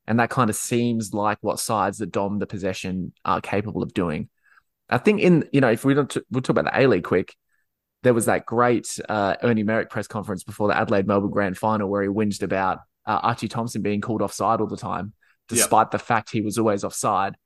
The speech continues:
Speaker 1: And then you saw a lot
Speaker 2: Yeah.
Speaker 1: of marginal calls in that Grand Final go Victory's way.
Speaker 2: All of them.
Speaker 1: That, yeah, okay, all of them.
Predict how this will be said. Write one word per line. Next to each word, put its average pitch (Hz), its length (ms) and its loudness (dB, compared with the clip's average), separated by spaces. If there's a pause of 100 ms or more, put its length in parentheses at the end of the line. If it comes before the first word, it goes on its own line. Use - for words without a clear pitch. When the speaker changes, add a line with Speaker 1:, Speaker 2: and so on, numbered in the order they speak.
(300)
Speaker 1:
And 120 100 0
then 123 80 0
you 120 80 0
saw 135 200 0
a 117 120 4
lot 117 80 0
Speaker 2:
Yeah. 113 60 -2
Speaker 1:
of 107 80 -4
marginal 110 420 -4
calls 113 360 -4
in 104 60 -6
that 101 140 -8
Grand 101 260 -4
Final 101 340 0
go 101 260 0
Victory's 98 420 -6
way. 98 360 2 (120)
Speaker 2:
All 104 160 -2
of 87 60 -10
them. 82 160 -12 (640)
Speaker 1:
That, 127 420 2
yeah, 110 200 2
okay, 87 200 -6
all 113 160 -2
of 104 80 -2
them. 101 180 -2